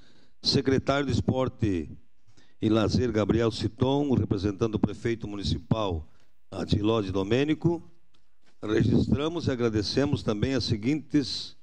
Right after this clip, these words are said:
presenças: vereadores desta casa, Estela Balardim, Rose Frigeri, ex-vereador e diretor da equipe feminina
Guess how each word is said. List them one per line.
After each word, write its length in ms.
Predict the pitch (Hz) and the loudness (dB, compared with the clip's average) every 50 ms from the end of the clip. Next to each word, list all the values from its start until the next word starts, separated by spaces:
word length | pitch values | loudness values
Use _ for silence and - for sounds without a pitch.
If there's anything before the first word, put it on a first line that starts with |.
| - - - - - - - - - - | -14 -12 -12 -12 -12 -14 -18 -12 -4 -2
presenças: 1120 | - 127 120 101 92 127 143 139 120 - - - 104 90 85 80 - - - - - - - - - - - - - - - | 0 0 2 2 2 2 2 2 0 0 0 0 2 2 2 -2 -4 -8 -12 -14 -16 -18 -18 -20 -20 -18 -18 -18 -18 -8 -2
vereadores 480 | 95 104 110 113 110 107 120 123 117 | 0 2 4 4 4 4 4 2 2
desta 300 | 104 113 107 - - 104 | 2 0 0 0 0 -4
casa, 720 | 90 - 117 120 131 139 139 120 110 135 143 139 139 131 120 - - - - - - - - - - - - - - - | -2 0 2 2 2 2 2 0 0 0 2 2 2 0 -2 -2 -4 -4 -4 -8 -12 -14 -16 -20 -20 -20 -20 -18 -12 -6
Estela 400 | - - - - 117 110 113 113 | -4 -2 2 2 2 2 2 0
Balardim, 760 | 104 104 104 104 101 95 90 90 107 127 135 135 131 131 120 | 2 2 2 2 2 0 -2 -2 0 0 2 2 0 0 0
Rose 420 | - 90 95 113 113 110 101 101 | 2 4 4 6 4 4 2 0
Frigeri, 760 | 101 - 101 95 92 101 117 123 127 123 123 123 120 110 - - - - - - - - - - - - - - - - - - - - - - - - - | 0 0 0 2 2 4 4 4 4 4 4 2 2 0 -4 -14 -16 -18 -18 -18 -18 -18 -18 -18 -18 -18 -18 -18 -18 -18 -18 -18 -18 -18 -18 -18 -6 2 4
ex-vereador 800 | 156 180 185 185 151 117 - 123 123 113 110 104 107 127 135 | 6 6 6 4 2 2 2 2 2 2 2 0 2 2 2
e 60 | 135 | 2
diretor 600 | 120 101 117 113 110 104 - - - 131 135 131 | 0 -2 0 2 2 0 0 2 2 2 2 4
da 100 | 113 104 | 2 2
equipe 380 | 101 101 104 - 131 135 - 107 | 0 0 0 2 2 2 2 0
feminina 580 | 92 - 107 101 101 104 117 123 123 117 95 | -2 0 0 0 0 0 2 2 2 2 -2